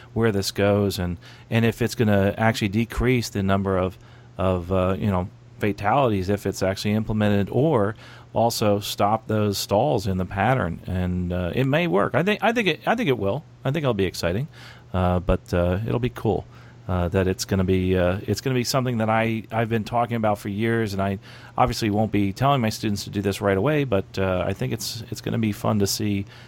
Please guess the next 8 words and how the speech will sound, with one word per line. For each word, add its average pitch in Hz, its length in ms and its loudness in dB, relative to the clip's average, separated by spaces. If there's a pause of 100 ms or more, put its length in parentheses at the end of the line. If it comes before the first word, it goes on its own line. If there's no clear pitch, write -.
(160)
if 107 180 -2
this 104 200 0
does 104 260 2
come 95 220 0
out 95 240 2
to 95 100 -6
something 95 380 0
that'll 90 360 0